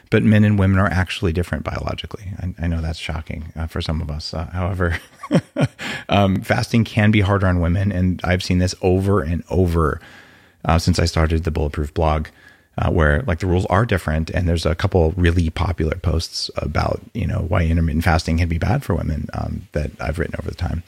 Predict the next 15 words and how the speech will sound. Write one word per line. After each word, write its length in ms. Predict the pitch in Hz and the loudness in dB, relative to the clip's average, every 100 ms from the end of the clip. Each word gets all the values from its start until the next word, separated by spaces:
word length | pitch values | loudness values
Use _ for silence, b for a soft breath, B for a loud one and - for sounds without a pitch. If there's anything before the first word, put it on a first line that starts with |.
| B B B B B | B B B B B
There's 140 | 120 | 2
also 220 | 135 - | 2 2
fasting 380 | 117 107 110 104 | 2 2 0 -2
two 120 | - | 0
days 200 | 104 104 | 2 2
a 60 | 101 | 2
week, 300 | 113 196 - | 0 -2 -8
which 120 | - 90 | -8 -8
is 80 | |
called 180 | - 104 | -2 -2
the 60 | 95 | 0
five 300 | 87 87 - | 0 -2 -2
two 160 | 107 | -6
diet. 480 | 98 92 131 196 - b b b b | -2 0 -2 -4 -10 b b b b
There's 280 | - 92 92 | 0 2 2